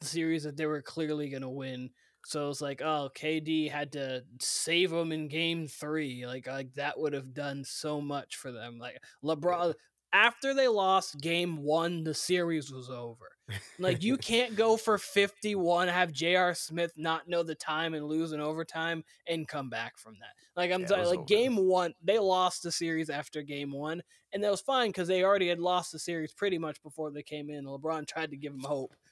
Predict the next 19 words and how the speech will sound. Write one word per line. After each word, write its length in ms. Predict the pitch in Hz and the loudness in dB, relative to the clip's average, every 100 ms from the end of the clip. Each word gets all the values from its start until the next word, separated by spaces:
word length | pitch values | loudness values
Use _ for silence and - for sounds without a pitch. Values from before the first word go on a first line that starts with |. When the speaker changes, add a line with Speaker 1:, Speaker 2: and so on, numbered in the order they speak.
| _ - | _ -4
Speaker 1:
Didn't 240 | 147 170 | 0 0
happen 380 | 139 131 147 135 | 0 -8 -10 -4
in 120 | 165 | 0
my, 200 | 180 180 170 165 | 2 2 0 0
that 320 | 185 180 - | 4 4 4
year. 260 | 123 110 - _ _ - | -8 -10 -14 _ _ 0
Like, 100 | 185 | 4
obviously, 300 | 208 185 190 | 2 2 0
the 80 | |
year 140 | 202 220 | 2 2
before 340 | 175 - 175 | 2 2 2
when 120 | 160 | 2
they 80 | 156 | 0
had 140 | 147 143 | -4 -2
Kyrie, 480 | 170 160 151 147 135 | 0 0 0 -4 -4
Kevin 340 | 170 147 147 | -4 -4 -6
Love, 280 | 143 143 135 | -6 -8 -6
then 300 | 147 143 135 | -6 -4 -4
that, 320 | 151 139 135 | -4 -4 -6